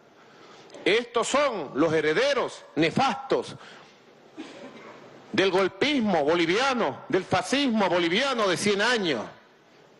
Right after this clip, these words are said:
que volvieron con toda su violencia, con todo su odio, con toda su división.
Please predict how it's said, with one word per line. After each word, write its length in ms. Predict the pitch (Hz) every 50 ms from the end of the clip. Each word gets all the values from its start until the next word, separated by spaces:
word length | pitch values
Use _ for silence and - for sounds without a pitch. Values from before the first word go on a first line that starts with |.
| -
que 120 | - 165 165
volvieron 560 | 165 170 165 170 190 226 262 254 214 170 131 120 - - - - - _ _ _ _ _ - - - - - - - - - - - - - - - - - - -
con 200 | - 175 175 170
toda 220 | - 202 226 226
su 180 | - - 233 196
violencia, 560 | 196 196 190 185 220 233 226 208 - - 170
con 180 | 160 180 175 175
todo 220 | - 214 214 202
su 160 | - - 208
odio, 520 | 185 180 208 240 453 190 185 147 131 120 -
con 180 | - 156 156
toda 220 | - 196 208 208 196
su 140 | - 196
división. 680 | 185 170 156 151 135 - 185 208 214 196 165 143 117